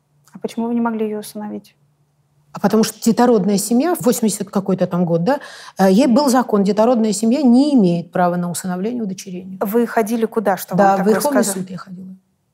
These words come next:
Speaker 1: И вам такое сказали
Speaker 2: Мне
Speaker 1: в Верховном
Speaker 2: отказали,
Speaker 1: суде?
Speaker 2: да.
Speaker 1: У меня, э, есть подруга, юрист, которая занимается семейным
Speaker 2: Это
Speaker 1: правом.
Speaker 2: сейчас?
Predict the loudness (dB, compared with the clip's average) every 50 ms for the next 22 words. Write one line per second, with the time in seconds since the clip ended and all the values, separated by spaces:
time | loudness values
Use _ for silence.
0 | _ _ -4 -2 0 0 0 0 -2 -2 -4 -6 -8 -8 -10 -6 0 2 4 4
1 | 4 4 4 2 2 2 2 2 2 0 0 -2 -4 -6 -8 -10 -10 -14 _ _
2 | _ _ _ _ _ _ _ _ _ _ _ -8 -6 -4 -2 0 2 2 2 2
3 | 0 -2 -6 -10 -12 -12 -10 -10 -12 -14 -16 -20 -8 _ 2 4 4 4 4 2
4 | 2 0 0 0 -2 0 2 2 2 2 2 2 4 2 2 0 -2 -4 -2 -2
5 | -2 0 0 0 0 0 -2 -2 -2 0 0 2 2 2 2 4 4 4 4 4
6 | 2 0 0 -2